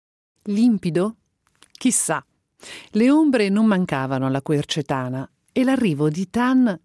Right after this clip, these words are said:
le aveva disvelate. Quanto era stato desiderato e atteso Tan.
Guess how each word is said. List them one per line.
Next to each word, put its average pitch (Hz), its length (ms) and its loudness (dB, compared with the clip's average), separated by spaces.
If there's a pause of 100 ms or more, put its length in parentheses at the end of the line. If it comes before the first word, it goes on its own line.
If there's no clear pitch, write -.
le 220 140 0
aveva 214 300 0
disvelate. 147 840 -6 (600)
Quanto 180 440 -2
era 160 100 -4
stato 170 340 -6
desiderato 156 680 -4
e 147 60 -2
atteso 139 640 -6
Tan. 120 480 -8